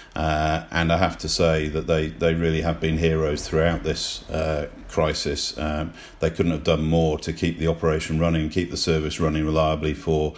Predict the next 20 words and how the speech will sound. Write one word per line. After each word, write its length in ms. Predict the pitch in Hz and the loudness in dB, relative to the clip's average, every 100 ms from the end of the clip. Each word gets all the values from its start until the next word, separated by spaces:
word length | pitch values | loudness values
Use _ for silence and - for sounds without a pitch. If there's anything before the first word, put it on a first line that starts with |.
| - - - - | -12 -18 -18 -6
uh, 280 | 78 78 76 - | -2 0 -2 -8
particularly 340 | - 95 85 | -2 -2 0
during 220 | 78 80 82 | 0 2 2
lockdown, 500 | 87 85 82 82 80 | 0 2 2 2 2
the 80 | |
N 100 | 80 | 2
H 200 | 80 80 | 0 0
S 120 | 82 - | -2 -2
key 220 | - 78 | -2 0
workers 560 | 80 82 82 80 78 | 2 2 2 0 -2
and 440 | 80 80 80 78 80 | -4 -2 -2 -2 -2
other 280 | 92 92 80 | 0 2 0
essential 460 | 78 82 78 78 | 0 0 0 -2
workers 400 | 76 76 - 73 | 0 0 -2 -4
who 80 | 80 | -2
needed 260 | 78 76 - | -2 -2 -4
to 120 | 80 | -2
use 200 | 76 73 | -2 -2
the 80 | - | -2
service. 540 | 95 82 78 71 | 0 0 0 -6